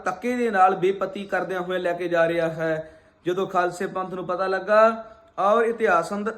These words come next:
ਅਖਨੂਰ ਜਿਹੜਾ ਨਾਮੀ ਪਹਿਲਾ ਸ਼ਹਿਰ ਹੈ, ਹੁਣ ਉਹਨੂੰ ਅਖਨੂਰ ਕਹਿ ਦਿੰਦੇ ਨੇ, ਉਸ ਅਖਨੂਰ ਸ਼ਹਿਰ ਦੇ ਅੰਦਰ ਖਾਲਸੇ ਪੰਥ ਨੇ ਹੱਲਾ ਬੋਲ ਕਰਕੇ ਇਹਦੇ ਜਿਤਨੇ ਵੀ ਸਾਜੋ ਸਮਾਨ ਸਨ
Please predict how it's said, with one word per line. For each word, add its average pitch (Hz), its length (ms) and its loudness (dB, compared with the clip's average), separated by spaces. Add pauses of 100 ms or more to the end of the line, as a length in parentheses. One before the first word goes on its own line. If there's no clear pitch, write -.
ਅਖਨੂਰ 208 580 -4
ਜਿਹੜਾ 220 280 2
ਨਾਮੀ 196 340 -2
ਪਹਿਲਾ 214 300 -2
ਸ਼ਹਿਰ 185 280 -2
ਹੈ, 131 180 -6 (280)
ਹੁਣ 165 160 -6
ਉਹਨੂੰ 202 320 -8
ਅਖਨੂਰ 196 360 -6
ਕਹਿ 214 160 -4
ਦਿੰਦੇ 196 300 -4
ਨੇ, 170 320 -6 (760)
ਉਸ 233 300 2
ਅਖਨੂਰ 214 460 -6
ਸ਼ਹਿਰ 233 320 2
ਦੇ 220 180 0
ਅੰਦਰ 190 540 -4
ਖਾਲਸੇ 196 440 0
ਪੰਥ 208 280 -6
ਨੇ 202 160 -6
ਹੱਲਾ 185 320 0
ਬੋਲ 180 260 -2
ਕਰਕੇ 185 340 -4
ਇਹਦੇ 190 340 -2
ਜਿਤਨੇ 175 380 -6
ਵੀ 196 100 -8
ਸਾਜੋ 180 360 -2
ਸਮਾਨ 170 360 -4
ਸਨ 180 300 -4